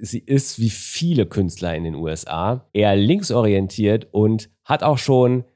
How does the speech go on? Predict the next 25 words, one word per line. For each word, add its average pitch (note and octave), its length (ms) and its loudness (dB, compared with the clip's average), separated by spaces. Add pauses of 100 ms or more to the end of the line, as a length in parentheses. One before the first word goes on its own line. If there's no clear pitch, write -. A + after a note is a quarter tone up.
(340)
ähm, G2+ 280 2
ich - 120 -8
glaube, C3 240 2
bei C3 160 4
der A2+ 100 4
letzten B2+ 680 -2 (200)
Präsidentenwahl G#2+ 1120 -2 (260)
ein G2+ 440 0
Statement A2 720 -2
pro D#3+ 300 2
Joe A#2 220 4
Biden F2+ 520 0 (200)
ausgesprochen. G2 760 -2 (180)
Und A#2 140 0
jetzt B2 240 0
hoffen F#3+ 220 2
die D3+ 80 2
Demokraten, G#2+ 800 -2 (360)
dass G#2 280 0
Taylor A#2+ 340 2
<laughs> - 0 -
Swift, - 580 2 (280)
ähm, A2+ 280 2
sich G#2 380 -4
wieder D3 680 2